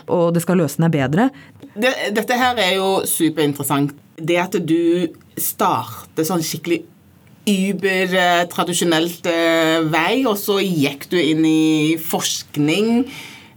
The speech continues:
Speaker 2: og så gikk du inn i management consultancy også. Hvorfor gjorde du det?
Speaker 1: Altså, ja, du har helt rett. Det, det er fakt-, jeg har tenkt på det mange ganger. Jeg begynte egentlig et veldig tradisjonelt fag,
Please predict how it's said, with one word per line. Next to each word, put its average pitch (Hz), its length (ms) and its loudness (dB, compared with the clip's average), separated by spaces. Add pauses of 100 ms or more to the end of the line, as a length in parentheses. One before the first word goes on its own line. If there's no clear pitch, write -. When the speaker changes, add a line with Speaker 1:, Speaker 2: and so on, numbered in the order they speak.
(100)
Speaker 2:
og 175 100 0
så 214 560 0
gikk 160 260 -4
du 202 80 -8
inn 185 60 -4
i 185 80 -2
management 143 500 0
consultancy 135 800 -2
også. 254 380 -2 (320)
Hvorfor 233 300 -2
gjorde 214 220 2
du - 20 -2
det? 220 100 0 (300)
Speaker 1:
Altså, 185 160 0 (160)
ja, 196 220 4
du 180 100 2
har 185 80 2
helt 156 160 -2
rett. - 160 -2
Det, 170 200 2
det 180 100 4
er - 40 2
fakt-, 160 200 0
jeg - 80 2
har 160 80 0
tenkt 135 180 0
på 139 80 0
det 143 80 2
mange 139 160 2
ganger. 131 160 2
Jeg 147 180 2
begynte 139 360 0
egentlig 131 240 0
et 139 80 -2
veldig 120 180 0
tradisjonelt 135 480 0
fag, 175 400 0